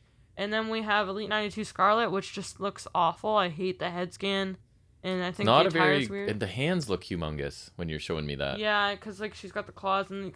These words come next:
Speaker 1: the shoes are weird, and her face is just awful. I don't even wanna look at that anymore.
Speaker 2: <laughs>
Speaker 1: Uh, then we have a render for Elite ninety-two Charlotte Flair, and then, like, a lavender purple gear.
Speaker 2: Nice.
Speaker 1: Looks fine.
Speaker 2: Yep.
Speaker 1: Um,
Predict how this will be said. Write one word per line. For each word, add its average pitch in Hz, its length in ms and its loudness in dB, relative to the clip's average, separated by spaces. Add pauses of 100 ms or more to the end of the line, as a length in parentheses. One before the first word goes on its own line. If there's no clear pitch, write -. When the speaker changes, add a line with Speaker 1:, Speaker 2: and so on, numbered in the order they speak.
Speaker 1:
the 208 140 -4
shoes 220 420 -6
are 226 120 2
weird, 220 340 -2
and 190 120 -6
her 214 120 0
face 254 400 -2
is 220 100 -6
just 190 380 -10
awful. 175 240 0
I 175 60 -2
don't 208 160 -4
even 202 140 -4
wanna 185 180 0
look 185 180 -4
at 180 60 -8
that 160 160 -6
anymore. 160 500 -8
Speaker 2:
<laughs> - 60 -8 (400)
Speaker 1:
Uh, 220 140 8
then 220 160 0
we 226 40 2
have 220 140 2
a - 20 -4
render 208 440 2
for 190 300 2
Elite 190 340 -2
ninety-two 196 360 -4
Charlotte 202 300 -2
Flair, 220 460 2
and 185 240 0
then, 180 100 -2
like, 180 160 -2
a 190 60 0
lavender 180 480 0
purple 190 380 -2
gear. 202 380 -4 (200)
Speaker 2:
Nice. 78 400 -4
Speaker 1:
Looks 233 180 -4
fine. 175 460 -2
Speaker 2:
Yep. 214 180 8 (140)
Speaker 1:
Um, 202 560 4